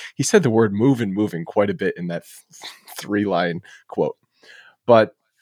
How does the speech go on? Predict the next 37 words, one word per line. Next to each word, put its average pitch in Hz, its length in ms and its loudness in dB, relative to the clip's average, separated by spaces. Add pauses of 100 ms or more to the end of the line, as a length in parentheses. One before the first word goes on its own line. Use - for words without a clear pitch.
(160)
his 110 300 -6
fastball 123 500 2
so 117 220 -4
far 104 320 -2
this 104 200 -6
spring 95 420 -8 (460)
has 110 160 -2
been 104 200 -6
sitting 107 400 -6
in 104 100 -4
the 101 180 -4
eighty-eight 113 360 2
to 117 100 -4
ninety-one 101 460 2
mile 127 200 6
per 135 120 0
hour 139 200 2
range 143 280 -2
for 147 100 -2
his 143 100 0
bullpen 143 380 -2
sessions. 151 480 -2 (460)
This 113 160 0
time 98 280 0
last 107 360 2
year, 151 100 4
it 131 60 2
was 113 120 -4
in 107 60 -4
the 101 160 -4
eighty-five 101 600 -2
to - 180 -4
eighty-eight 95 340 0
mile 135 200 4
an 135 40 2
hour 139 140 2
range. 143 320 -2